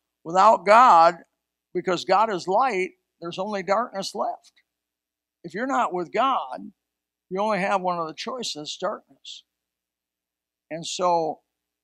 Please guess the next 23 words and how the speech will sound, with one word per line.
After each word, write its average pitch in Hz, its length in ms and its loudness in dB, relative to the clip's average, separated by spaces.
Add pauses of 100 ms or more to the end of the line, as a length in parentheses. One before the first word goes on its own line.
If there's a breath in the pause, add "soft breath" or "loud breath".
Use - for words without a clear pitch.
(420)
God, 190 800 2
and 175 120 -8
if 170 120 -4
I 175 80 0
may 214 160 -4
say 247 180 -4
this, 190 260 -4 (300)
God 208 300 -2
needs 190 480 -8
man. 214 380 -8 (2000)
I 190 40 -16
think 226 140 -8
it's 170 120 -8
fairly, 208 360 -6
fairly 190 240 -2
obvious 190 580 -2
that 147 180 -16
God 175 280 0
needs 175 560 -10
man. 196 340 -12 (2000)
And 185 120 -6
he 208 80 -2
wants 220 720 -4